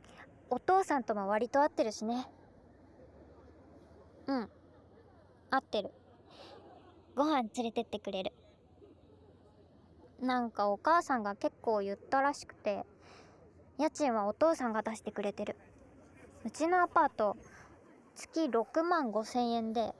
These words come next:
管理費込みだと六万七千五百円なんだよね。うち一人じゃ絶対無理だもん。バイト代一ヶ月分消えるよね。まあ、そもそもパパが、<laughs>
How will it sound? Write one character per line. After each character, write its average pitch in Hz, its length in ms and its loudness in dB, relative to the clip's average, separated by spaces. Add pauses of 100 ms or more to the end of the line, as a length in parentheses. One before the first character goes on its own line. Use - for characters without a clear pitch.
(120)
管 302 260 0
理 339 80 2
費 285 200 -2
込 247 100 2
み 233 120 -2
だ 214 100 -4
と 190 260 -8
六 208 260 -2
万 320 260 0
七 220 200 -2
千 233 220 -4
五 214 80 0
百 247 240 0
円 262 120 0
な 202 100 -4
ん 185 80 -10
だ 190 100 -10
よ 185 60 -10
ね。 220 260 -6 (640)
う 226 60 -6
ち - 180 -2
一 285 60 -8 (160)
人 277 100 4
じ 190 100 -8
ゃ 180 40 -8
絶 - 140 -16 (200)
対 269 180 2
無 262 120 2
理 233 100 -2
だ 196 100 -4
も 185 140 -10
ん。 - 580 -8
バ 277 160 2
イ 320 100 0
ト 330 120 0
代 277 160 2
一 226 160 -6 (100)
ヶ 277 80 2
月 285 260 0
分 269 220 -2
消 285 200 0
え 254 100 4
る 262 80 2
よ 208 120 -2
ね。 214 180 -10 (1300)
ま 302 220 0
あ、 294 40 0
そ 339 140 0
も 320 100 4
そ 262 100 -2
も 240 120 0
パ 330 120 2
パ 330 140 4
が、 - 40 -2 (2250)
<laughs> 269 720 -4